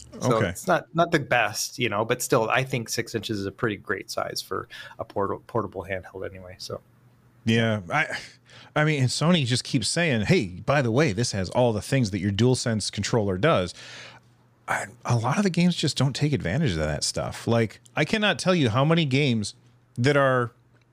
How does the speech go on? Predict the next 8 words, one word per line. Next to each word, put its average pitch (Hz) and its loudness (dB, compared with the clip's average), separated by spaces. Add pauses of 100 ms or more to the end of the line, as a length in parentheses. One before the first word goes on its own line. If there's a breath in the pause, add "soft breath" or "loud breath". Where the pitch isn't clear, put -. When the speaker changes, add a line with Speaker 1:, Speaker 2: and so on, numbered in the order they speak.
(640)
Speaker 2:
first-party 180 -2
games 196 0
that 87 -4
don't 107 4
even 117 2
use 101 2
the 107 0
gyro 92 0